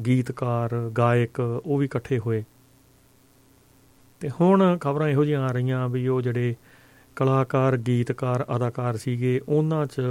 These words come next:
ਪਾਟੋ ਤਾੜ ਜਿਹੜੀ ਆ ਉਹ ਪੈ ਗਈ ਆ। ਕਿਹੜੀਆਂ ਗੱਲਾਂ ਕਰਕੇ ਪਾਟੋ ਤਾੜ ਪਈ ਆ, ਕੀ ਹੋਇਆ, ਕਈ ਵਾਰੀ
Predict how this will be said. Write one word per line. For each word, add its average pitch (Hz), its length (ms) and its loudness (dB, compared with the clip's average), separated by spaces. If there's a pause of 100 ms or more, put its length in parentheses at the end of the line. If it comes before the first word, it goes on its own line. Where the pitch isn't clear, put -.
(220)
ਪਾਟੋ 127 340 0
ਤਾੜ 120 300 -2
ਜਿਹੜੀ 113 320 -2
ਆ 107 260 -4
ਉਹ 113 320 -4 (100)
ਪੈ 113 160 2
ਗਈ 98 240 -6
ਆ। - 80 -18 (3250)
ਕਿਹੜੀਆਂ 190 280 8
ਗੱਲਾਂ 165 260 4
ਕਰਕੇ 156 300 2
ਪਾਟੋ 151 340 0
ਤਾੜ 156 220 0
ਪਈ 143 340 2
ਆ, 143 100 2
ਕੀ 143 280 0
ਹੋਇਆ, 139 440 2
ਕਈ 147 120 0
ਵਾਰੀ 147 240 2